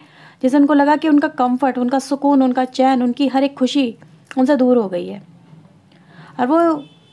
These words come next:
मजबूर हो गए हैं कहीं ना कहीं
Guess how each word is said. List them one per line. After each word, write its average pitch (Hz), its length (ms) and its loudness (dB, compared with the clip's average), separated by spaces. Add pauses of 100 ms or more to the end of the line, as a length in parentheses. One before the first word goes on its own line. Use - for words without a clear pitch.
(840)
मजबूर 247 460 0
हो 311 100 2
गए 262 120 0
हैं 277 160 2
कहीं 269 160 2
ना 262 120 2
कहीं 277 320 0